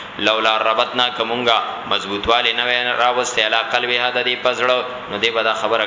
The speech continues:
کړې وه، خو بس الله مضبوطه کړه. لتکونه چې دا شي من المؤمنین، د یقین کوونکو نه زما په وعده. وقالت لاخته، ویلی موسی علیہ السلام د د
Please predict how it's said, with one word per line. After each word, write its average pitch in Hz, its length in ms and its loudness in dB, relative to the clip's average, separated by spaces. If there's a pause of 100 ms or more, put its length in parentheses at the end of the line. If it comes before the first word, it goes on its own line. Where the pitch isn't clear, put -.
کړې 147 100 2
وه، 143 160 2
خو 113 140 -4
بس 123 240 -2
الله 123 300 0
مضبوطه 120 420 -2
کړه. - 540 -8
لتکونه 120 500 0
چې 117 100 -4
دا 113 200 0
شي 123 140 -2
من 123 160 -2
المؤمنین، 123 600 -2
د 113 60 0
یقین 113 420 -2
کوونکو 117 420 0
نه 120 200 0 (120)
زما 110 260 0
په 104 120 -2
وعده. 92 380 2 (300)
وقالت 139 540 2
لاخته، 120 560 -2 (280)
ویلی 165 260 0
موسی 135 380 -2
علیہ 127 180 2
السلام 113 420 0 (320)
د 107 160 0
د 123 260 0